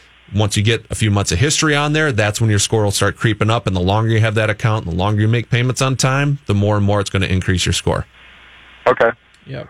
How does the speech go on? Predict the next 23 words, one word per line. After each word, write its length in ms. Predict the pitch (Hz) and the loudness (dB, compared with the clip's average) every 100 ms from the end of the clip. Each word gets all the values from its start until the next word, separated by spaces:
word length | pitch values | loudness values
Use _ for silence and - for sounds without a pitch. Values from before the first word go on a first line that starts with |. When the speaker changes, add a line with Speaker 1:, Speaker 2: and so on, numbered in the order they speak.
| - | -6
Speaker 3:
And, 120 | 165 | -4
and 200 | 190 180 | 0 2
Robert, 280 | 190 196 185 | 2 2 0
again, 220 | 165 196 | 2 2
if 100 | 190 | 2
you're 120 | 196 | 0
two, 320 | 254 - 294 - | -2 0 0 0
if 140 | 151 | -2
you're 140 | 165 214 | 0 -2
two 240 | - 208 | -2 0
years 320 | 196 156 147 | 2 2 2
out 320 | 131 135 151 - _ - - - | 2 0 -2 -4 _ -20 -20 -8
from, 440 | - 147 135 131 | -2 2 2 2
you 140 | 135 135 | 0 0
know, 60 | 131 | 2
wanting 300 | 135 135 127 | 2 2 2
to, 180 | 127 | 0
to 140 | 135 131 | 0 0
do 140 | 131 | 2
a 40 | 131 | 2
mortgage, 520 | 131 131 139 139 131 | 0 0 0 0 -2
you 180 | 160 139 | 0 2
have 280 | 180 185 | 2 0